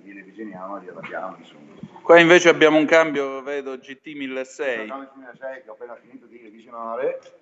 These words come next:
Speaker 1: e adesso fra un po' lo tiro via e, e, e rimane in attesa anche questo, perché fa parte con, con tutta la meccanica di G T mille sei che stiamo restaurando totalmente.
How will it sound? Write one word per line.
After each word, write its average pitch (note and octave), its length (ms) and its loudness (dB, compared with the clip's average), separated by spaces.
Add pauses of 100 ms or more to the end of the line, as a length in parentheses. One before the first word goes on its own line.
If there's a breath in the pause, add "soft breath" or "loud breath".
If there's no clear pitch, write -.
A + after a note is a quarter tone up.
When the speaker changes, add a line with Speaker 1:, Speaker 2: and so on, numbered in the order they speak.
(920)
Speaker 1:
e - 40 -12
adesso G#2+ 560 -8
fra G2+ 80 -10
un G2+ 100 -10
po' A2 280 0
lo G2 160 -4
tiro G2+ 160 -6
via A2 520 2
e, G2 460 0
e, G#2 180 -6
e G#2 80 -8
rimane G#2 300 -2
in G#2 100 -10
attesa G2+ 320 -8
anche G#2 140 -12
questo, F#2 360 -6
perché F#2 200 -8
fa F#2 100 -16
parte F#2 320 -2
con, F2 260 -14
con D#2+ 180 -20
tutta - 160 -14
la F#2 80 0
meccanica F#2 440 -8
di E2 80 -10
G E2 160 -20
T F#2+ 40 -20
mille F2+ 220 -14
sei F2 260 -4
che F2+ 100 -12
stiamo F2 220 -8
restaurando E2 760 -2 (260)
totalmente. E2+ 1000 -2